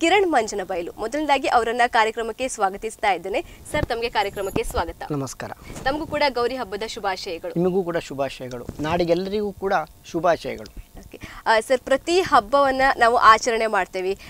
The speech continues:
Speaker 1: ಗಣೇಶ ಚತುರ್ಥಿ ಆಗಿರ್ಬೋದು, ಗೌರಿ ಹಬ್ಬ ಆಗಿರ್ಬೋದು, ದೀಪಾವಳಿ ಆಗಿರ್ಬೋದು.
Speaker 2: ಹೌದು.
Speaker 1: So, ಈ ಪ್ರತಿಯೊಂದು ನಾವು ಹಬ್ಬಗಳನ್ನು ಏನು ಆಚರಣೆ ಮಾಡ್ತೇವೆ, ಈ ಹಬ್ಬಗಳ ಹಿಂದಿರುವಂತಹ ಆಶಯಗಳೇನು ಅಂತ ನಾನು ಕೇಳ್ಬೇಕು.
Speaker 2: ಸರ್ವಮಂಗಳ ಮಾಂಗಲ್ಯೇ ಶಿವೆ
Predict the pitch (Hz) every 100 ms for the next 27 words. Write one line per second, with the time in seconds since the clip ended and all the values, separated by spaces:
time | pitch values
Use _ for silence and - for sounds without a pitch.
0 | - 208 214 233 254 233 233 214 240 214
1 | 214 202 214 208 226 196 196 226 226 202
2 | 220 202 202 202 202 196 220 - 214 262
3 | 247 233 226 220 185 180 180 180 170 170
4 | - 139 120 - 311 - - 277 294 285
5 | 277 370 381 349 330 302 247 226 277 302
6 | 311 285 - 220 247 208 226 285 294 277
7 | 208 202 - 185 202 - 277 254 269 233
8 | 381 349 349 262 269 285 302 269 220 202
9 | 202 294 - - - 294 339 - 349 262
10 | 214 190 196 190 269 233 190 190 160 -
11 | - - - - - - - - - -
12 | - - - - - - 185 214 247 233
13 | 233 226 220 208 190 208 208 202 196 185
14 | 185 180 185